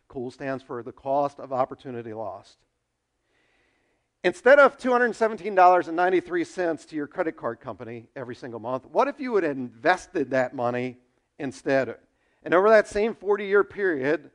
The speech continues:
what if you gotten a twelve percent return on your money? And I'll share with you next week where you can get a twelve percent return on your money. That would have equaled this, one million three hundred fifty thousand dollars, or, uh, three hundred fifty thousand eight hundred twenty dollars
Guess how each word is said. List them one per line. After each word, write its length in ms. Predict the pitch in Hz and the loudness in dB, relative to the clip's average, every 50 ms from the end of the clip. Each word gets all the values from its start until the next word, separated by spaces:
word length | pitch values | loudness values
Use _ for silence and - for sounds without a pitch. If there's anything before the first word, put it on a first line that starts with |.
| _ _ _ | _ _ _
what 160 | - 170 170 | -2 0 0
if 60 | 170 | 0
you 80 | 185 180 | 2 4
gotten 220 | 190 180 165 175 | 4 4 4 0
a 40 | 170 | -4
twelve 320 | - - 185 175 180 180 | -6 0 2 2 2 2
percent 320 | 175 156 - - 175 165 - | 0 -10 -8 -8 -8 -8 -8
return 340 | 160 - - 151 156 156 | -10 -14 -8 -6 -6 -4
on 100 | 151 147 | -4 -4
your 100 | 143 139 | -6 -6
money? 180 | 135 131 113 107 | -6 -8 -8 -8
And 80 | 120 131 | -2 0
I'll 140 | 135 147 | 0 0
share 200 | - - 180 170 | 0 0 -4 -4
with 120 | 165 143 127 | -4 -4 -4
you 80 | 160 | -4
next 240 | 147 151 139 - - | -4 -4 -4 -6 -8
week 180 | 151 139 127 - | -12 -12 -8 -8
where 80 | 147 | -8
you 60 | 139 143 | -8 -6
can 80 | 143 | -6
get 100 | 139 139 | -6 -8
a 60 | 139 | -8
twelve 260 | 139 - 147 135 127 - | -8 -6 -8 -8 -8 -10
percent 220 | 135 - 143 - | -16 -18 -16 -16
return 280 | 123 120 - 135 127 131 | -16 -16 -16 -14 -14 -14
on 80 | 131 | -14
your 80 | 127 123 | -14 -14
money. 220 | 120 101 92 101 - _ _ _ _ _ _ _ _ _ _ _ _ _ _ _ _ _ _ _ _ _ _ _ _ - | -14 -16 -16 -18 -20 _ _ _ _ _ _ _ _ _ _ _ _ _ _ _ _ _ _ _ _ _ _ _ _ -16
That 360 | 123 120 147 170 208 220 208 | 0 4 4 6 6 4 4
would 120 | 233 233 | 2 2
have 120 | 214 214 - | 2 2 0
equaled 360 | - 196 190 - 185 175 151 | -4 -4 -4 -2 -2 -2 0
this, 480 | 131 156 139 110 107 110 - - _ _ _ _ | 0 0 -2 -2 -4 -10 -18 -20 _ _ _ _
one 320 | 139 135 160 202 233 226 | 0 4 4 4 6 4
million 540 | 208 190 196 196 196 214 226 226 202 165 165 _ _ _ _ _ _ | 2 4 4 4 4 4 2 -2 -6 -14 -20 _ _ _ _ _ _
three 160 | - 170 190 | -6 -2 0
hundred 300 | 208 214 214 214 196 - | 2 2 0 -2 -2 -2
fifty 320 | - 202 190 196 - 196 | -2 -2 -2 -2 -6 -8
thousand 560 | 190 - 180 165 170 175 165 143 185 170 160 156 | -4 0 4 6 6 6 6 2 -2 -8 -4 -2
dollars, 400 | 151 135 139 139 135 143 147 - | 0 0 2 2 0 -2 -4 -4
or, 300 | - 143 139 143 - - | -4 -2 -2 -2 -2 -2
uh, 120 | 143 139 135 | -4 -4 -4
three 160 | - 180 190 | -4 -2 -2
hundred 200 | 185 185 175 156 | -2 -2 -2 -4
fifty 260 | - 190 170 - 165 | -6 -8 -8 -8 -10
thousand 500 | - - 147 143 143 139 151 160 143 135 - | -4 -2 0 0 0 0 -2 -6 -10 -8 -8
eight 160 | 160 170 175 | -8 -8 -4
hundred 400 | 170 170 165 165 160 147 - _ | -4 -2 -2 -2 -6 -6 -10 _
twenty 320 | - - 156 151 156 156 | -14 -8 -6 -6 -4 -4
dollars 500 | 151 139 127 123 120 123 123 127 120 - | -2 0 0 0 0 -2 -4 -6 -10 -14